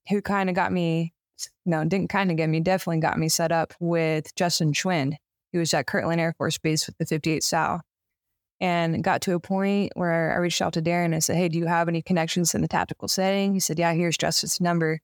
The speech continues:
And I called Justin directly. And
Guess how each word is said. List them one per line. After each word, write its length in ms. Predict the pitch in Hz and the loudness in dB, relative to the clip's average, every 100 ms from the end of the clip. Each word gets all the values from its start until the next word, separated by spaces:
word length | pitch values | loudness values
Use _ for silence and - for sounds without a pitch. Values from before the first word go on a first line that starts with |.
| _ | _
And 120 | - | -2
I 60 | 147 | -2
called 280 | - 165 160 | 0 -2 0
Justin 340 | 165 - 160 | -2 0 0
directly. 600 | 151 160 160 - - 170 - _ _ _ _ _ - | 2 0 0 -2 -2 -4 -8 _ _ _ _ _ -4
And 600 | 185 175 170 170 165 | 0 2 2 2 0